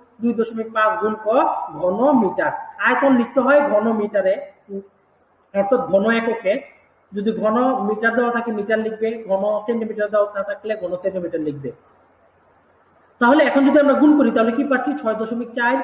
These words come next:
ক ঘন মিটার। তাহলে প্রশ্ন মতে আমরা কি লিখতে পারি? প্রশ্ন মতে আমরা লিখতে পারি, যেহেতু আমরা এর আগে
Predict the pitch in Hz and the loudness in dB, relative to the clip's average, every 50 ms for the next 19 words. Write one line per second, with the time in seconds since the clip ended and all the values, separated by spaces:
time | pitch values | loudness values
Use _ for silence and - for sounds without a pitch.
0 | - - 220 220 226 247 240 - - 180 180 185 208 240 302 330 302 240 190 170 | -4 -2 0 2 2 2 2 2 0 -2 -2 -2 0 0 2 2 2 2 0 -2
1 | - - 156 135 117 - - - - _ _ _ _ _ _ _ _ 247 254 285 | -2 -4 -4 -4 -6 -8 -12 -16 -20 _ _ _ _ _ _ _ _ 0 2 4
2 | 285 277 285 277 277 277 269 - - 339 330 330 311 311 285 214 214 240 311 - | 2 2 2 2 0 0 0 -2 -2 0 2 4 4 2 2 0 0 -2 -2 -4
3 | - - - _ _ _ _ _ _ _ _ _ _ _ 220 226 233 247 240 294 | -6 -10 -18 _ _ _ _ _ _ _ _ _ _ _ -8 -6 -4 -4 -2 0
4 | 294 285 302 294 - 294 285 269 277 277 320 339 381 381 - - - - _ _ | 0 2 0 0 0 0 0 2 2 2 2 0 -2 -4 -8 -14 -20 -20 _ _
5 | _ _ _ _ _ _ _ _ _ _ _ _ _ _ _ _ _ 277 240 233 | _ _ _ _ _ _ _ _ _ _ _ _ _ _ _ _ _ -4 -2 -2
6 | - - 285 294 294 294 294 285 269 269 247 247 - - 269 254 254 247 262 - | 0 0 0 2 2 4 2 4 2 2 0 0 -2 -2 -2 -2 0 0 -2 -2
7 | - 233 233 240 - 285 262 247 247 262 262 - 240 240 247 - 240 233 254 240 | 0 -2 -2 0 0 0 0 0 0 -2 -4 -4 -6 -6 -6 -4 -4 -4 -2 -2
8 | 269 226 | -2 -2